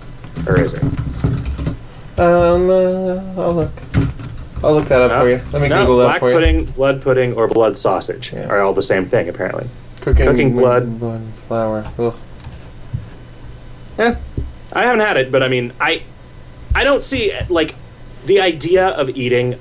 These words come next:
Speaker 1: something that is made of blood does not gross me out at all. Like,
Speaker 2: Sure.
Speaker 1: I, you know, because, like, why is eating muscle somehow totally not gross and eating blood is somehow totally gross?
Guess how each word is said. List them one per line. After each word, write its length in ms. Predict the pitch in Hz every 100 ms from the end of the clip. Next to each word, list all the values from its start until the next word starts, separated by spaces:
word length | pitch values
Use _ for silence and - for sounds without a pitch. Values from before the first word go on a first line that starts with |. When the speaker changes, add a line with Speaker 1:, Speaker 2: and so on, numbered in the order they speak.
| - -
Speaker 1:
something 440 | - 131 127 120 117
that 120 | 113
is 160 | 107
made 180 | 107 107
of 160 | 104 95
blood 480 | 101 98 101 101 -
does 240 | 98 104 98
not 260 | 98 107
gross 300 | - 101 104
me 140 | 113 98
out 260 | 90 110 -
at 160 | 95 92
all. 400 | 80 95 135 135 - - - - - - - -
Like, 220 | - 208 110
Speaker 2:
Sure. 120 | 113 - - -
Speaker 1:
I, 120 | - -
you 100 | 127
know, 120 | 117 120
because, 440 | 139 139 160 139
like, 260 | 151 131 - - - - - -
why 260 | 104 127
is 280 | 147 147 135
eating 720 | 139 131 120 104 98 101 98
muscle 580 | 104 120 - 101 92 87 - - - - - - -
somehow 560 | - 110 107 107 98 - - - - - - -
totally 460 | - 139 147 143
not 400 | 131 117 120 113
gross 520 | 107 117 107 98 - -
and 140 | 107
eating 300 | 101 117 104
blood 420 | 95 107 113 101 98
is 200 | 104 -
somehow 320 | 107 92 98
totally 380 | - 104 95 92
gross? 560 | 95 85 78 - -